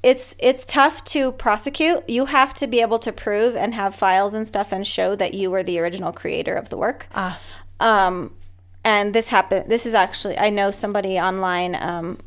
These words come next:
Speaker 1: he, I don't even know <laughs> his real name. His, his Twitter handle is Logo Motives.
Speaker 2: <laughs> That's
Speaker 1: And,
Speaker 2: good.
Speaker 1: like,
Speaker 2: I like that.
Speaker 1: locomotives.
Speaker 2: Yeah.
Speaker 1: Um, but he's, he's got this one thing, and I'll tag him in this, and he can comment some more on it. But he's,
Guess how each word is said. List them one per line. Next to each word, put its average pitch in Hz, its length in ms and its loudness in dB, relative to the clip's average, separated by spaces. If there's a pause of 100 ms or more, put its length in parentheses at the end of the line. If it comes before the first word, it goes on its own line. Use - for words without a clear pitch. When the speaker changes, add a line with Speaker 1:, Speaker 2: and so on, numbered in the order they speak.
(140)
Speaker 1:
he, 214 320 -6 (640)
I 202 80 -4
don't 202 140 -4
even 190 140 -4
know 294 80 2
<laughs> - 20 2
his 254 200 2
real 226 120 4
name. 233 260 2
His, 214 260 0
his 240 140 -2
Twitter 226 300 2
handle 208 260 4
is 190 100 -2
Logo 190 380 2
Motives. 190 440 0
Speaker 2:
<laughs> - 0 -
That's 226 420 -6 (300)
Speaker 1:
And, 220 280 6
Speaker 2:
good. 196 80 4
Speaker 1:
like, 220 120 8
Speaker 2:
I 240 40 6
like 226 180 6
that. 208 100 4
Speaker 1:
locomotives. 226 420 2
Speaker 2:
Yeah. 208 200 2 (200)
Speaker 1:
Um, 208 440 6
but 220 360 6
he's, 269 420 0
he's 254 220 -2
got 269 180 4
this 240 180 0
one 220 280 2
thing, 202 560 2 (160)
and 196 240 -2
I'll 220 160 4
tag 175 260 -2
him 208 160 -2
in 196 120 -4
this, 180 220 -2
and 185 140 -6
he 214 140 -6
can 196 180 -10
comment 196 400 -4
some 196 140 -4
more 190 160 -2
on 190 160 -2
it. - 160 -6
But 190 180 0
he's, 226 460 -2